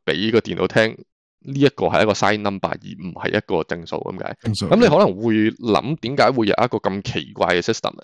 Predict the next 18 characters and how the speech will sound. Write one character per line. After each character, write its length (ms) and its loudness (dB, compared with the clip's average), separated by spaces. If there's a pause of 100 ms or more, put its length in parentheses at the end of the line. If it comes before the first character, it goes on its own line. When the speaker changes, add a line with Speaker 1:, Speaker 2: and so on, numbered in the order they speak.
(160)
Speaker 1:
喺 120 0
度 140 -4
呢？ 80 -2 (400)
就 100 4
係 60 6
因 80 2
為 100 4 (340)
呢 140 -2
一 100 4
個 140 0
system 360 -2
呢， 100 -4 (400)
佢 220 0
就 140 2
方 360 2
便 340 -2
電 260 -2
腦， 400 -4